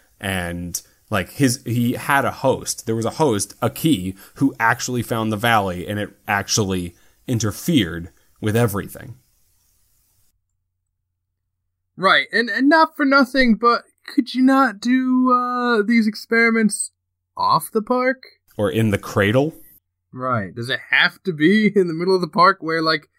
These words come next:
Speaker 2: I don't know, a really intrepid newcomer might accidentally find it?
Speaker 1: Right. And he could also be talking about the fact that the board was trying to force him to retire,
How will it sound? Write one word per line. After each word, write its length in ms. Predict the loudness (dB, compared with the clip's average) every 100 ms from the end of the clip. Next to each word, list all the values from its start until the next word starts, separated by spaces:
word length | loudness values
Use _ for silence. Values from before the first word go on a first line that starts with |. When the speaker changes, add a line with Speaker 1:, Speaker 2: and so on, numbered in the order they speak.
| _ -4
Speaker 2:
I 80 | 0
don't 140 | 2
know, 140 | 4
a 120 | 4 4
really 300 | 4 4 4
intrepid 500 | 2 0 0 -2 -2
newcomer 440 | -2 0 -2 0
might 240 | 0 -2 0
accidentally 680 | 0 0 -4 -2 -2 0 -6
find 320 | -2 -2 -2
it? 160 | -6 -8 _ _ _ _ -8
Speaker 1:
Right. 320 | -2 -2 -2
And 100 | 2
he 100 | 2
could 120 | 2 2
also 240 | 2 2
be 120 | 0
talking 380 | 0 -2 -2 0
about 200 | 0 -2
the 60 | 0
fact 300 | 0 0 -4
that 140 | -10
the 60 | -4
board 300 | 0 0 0
was 120 | -4
trying 320 | -2 -2 -2
to 40 |
force 400 | -4 -2 0 2
him 120 | 0 -2
to 100 | -4
retire, 600 | -6 -2 0 0 -4